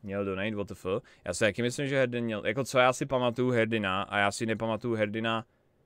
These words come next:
Já jsem jakoby do Twitche moc neviděl do konce dva tisíce čtrnáct.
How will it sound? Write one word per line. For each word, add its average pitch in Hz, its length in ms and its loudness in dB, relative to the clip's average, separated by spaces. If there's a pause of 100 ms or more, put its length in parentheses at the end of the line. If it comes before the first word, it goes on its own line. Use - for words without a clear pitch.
(1200)
Já 117 120 4
jsem 170 140 2
jakoby 170 280 8
do 143 240 4
Twitche 139 560 0
moc 127 360 2
neviděl 131 1300 6 (1800)
do 123 220 4
konce 143 360 2
dva 131 160 4
tisíce 131 400 -4
čtrnáct. 98 680 -4